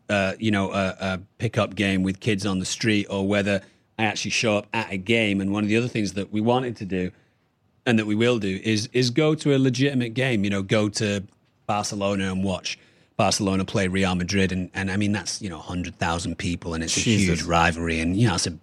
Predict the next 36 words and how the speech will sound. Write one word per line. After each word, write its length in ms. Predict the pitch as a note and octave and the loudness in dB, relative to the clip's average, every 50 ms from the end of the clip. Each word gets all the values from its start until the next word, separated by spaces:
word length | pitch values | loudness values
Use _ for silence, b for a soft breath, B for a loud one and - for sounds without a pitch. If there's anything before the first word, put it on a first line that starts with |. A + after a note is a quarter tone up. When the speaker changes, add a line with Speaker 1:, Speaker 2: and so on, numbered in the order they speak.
| _ _ - | _ _ -12
Speaker 1:
it's 220 | E2+ F#2+ - - | -10 -8 -6 -6
a 60 | D#2+ | -8
big 420 | C#2+ - - F2 E2+ F2 E2+ D#2+ E2+ | -8 -6 -2 0 0 0 0 -2 0
deal. 300 | F#2+ G2 G2 F#2 D#2+ D#2 | 2 2 2 2 2 0
It's, 220 | D#2+ - - - | -4 -6 -8 -8
it's, 340 | E2 F2+ F#2 G2 - - - | -8 -8 -8 -6 -6 -6 -4
you 100 | - G2+ | -4 -4
know, 140 | F2+ D#2+ D2+ | -4 -4 -4
half 260 | - - G2 F#2 - | -2 0 0 0 0
of 60 | - | -2
the 60 | F2+ | -2
city's 500 | - - - G2 E2+ F2+ F2+ F2 F#2 - | -2 -2 -2 -2 -4 -4 -4 -4 -4 -6
annoyed, 420 | - F2+ F2+ F2 E2+ F2 F2+ F2+ E2+ | -4 -4 -4 -2 -2 -2 -2 -2 -2
the 80 | F2 | -4
other 140 | F2 F2 E2+ | -4 -2 0
half 160 | E2+ F2+ F2+ | 0 0 -2
of 40 | - | -2
the 40 | F#2 | -4
city's 300 | F#2 - - F2+ F2+ F2 | -4 -2 -2 -2 -2 -2
celebrating 480 | - - F#2 F#2 F2+ E2+ F2 E2+ E2 E2+ | 0 0 2 2 2 0 0 -2 -2 -4
for 100 | - - | -6 -6
the 80 | F2 E2+ | -6 -4
rest 180 | F2 E2+ - | -4 -4 -4
of 40 | - | -6
the 80 | - F2+ | -6 -4
night, 240 | F2+ G2 G2 D#2+ - | -2 -2 -2 -2 -4
you 60 | - | -8
know. 120 | D#2 E2 E2+ | -8 -8 -6
So, 300 | - - G#2+ F#2+ F#2 F#2+ | -4 -4 -2 -2 -2 -2
um, 260 | F#2 F#2 F#2+ F#2+ F#2+ - B B B B B B B B | -2 -2 -2 -2 -4 -6 B B B B B B B B
we 80 | - B2 | -2 0
will 180 | B2 D3+ E3+ E3 | 2 2 2 2
do 160 | B2+ A#2+ G2+ | 2 0 -2
that. 260 | F#2+ F#2 F#2 F#2 - _ _ _ - C#3+ D#3 - C#3 | -2 -2 -4 -6 -8 _ _ _ -16 -16 -12 -8 -6
The, 320 | C#3+ - - - A2+ A#2 | -6 -6 -6 -6 -4 -2
what's, 240 | C3 C#3+ E3 D3 - | 0 0 0 0 -2